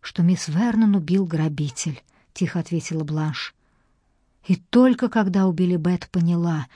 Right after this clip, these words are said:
что смерть мисс Вернон не была случайностью. «Даже несмотря на два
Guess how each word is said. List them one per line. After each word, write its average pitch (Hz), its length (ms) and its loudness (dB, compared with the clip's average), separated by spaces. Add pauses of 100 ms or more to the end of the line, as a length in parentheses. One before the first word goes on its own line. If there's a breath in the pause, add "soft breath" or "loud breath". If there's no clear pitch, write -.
(220 soft breath)
что - 200 -6
смерть 202 420 0
мисс 190 220 0
Вернон 196 420 2
не 180 180 2
была 190 440 0
случайностью. 160 1120 -8 (1300)
«Даже 156 380 -2
несмотря 160 560 0
на 165 100 0
два 180 300 0